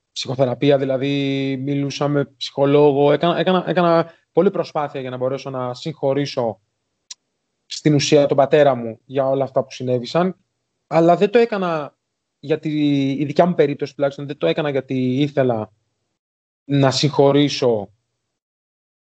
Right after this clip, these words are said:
εκείνον γιατί το είχε ανάγκη. Δεν νομίζω ότι ποτέ κατάλαβε ο συγκεκριμένος άνθρωπος ότι τι έκανε. Ε, το έκανα για μένα, για να μπορέσω να προχωρήσω σαν άνθρωπος και να γίνω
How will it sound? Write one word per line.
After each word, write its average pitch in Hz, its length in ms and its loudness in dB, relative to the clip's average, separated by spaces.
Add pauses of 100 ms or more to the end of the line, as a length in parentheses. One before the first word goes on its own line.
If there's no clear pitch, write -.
(280)
εκείνον 160 360 0
γιατί 147 240 2
το 151 100 0
είχε 143 220 -2
ανάγκη. 135 260 -4
Δεν 151 80 -2
νομίζω 175 220 0
ότι - 100 -6
ποτέ 139 240 -4
κατάλαβε 120 600 2
ο 117 180 2
συγκεκριμένος 127 460 -2
άνθρωπος 120 220 -2
ότι 120 240 -6
τι 135 120 2
έκανε. 120 540 2
Ε, 165 640 4
το 156 120 0
έκανα 214 180 2
για 185 160 2
μένα, 185 260 0
για 196 120 -2
να 185 80 -2
μπορέσω 170 320 0
να 180 80 0
προχωρήσω 160 760 -4 (180)
σαν 165 380 0
άνθρωπος 180 800 -2 (480)
και 156 80 -6
να 170 100 0
γίνω 180 340 0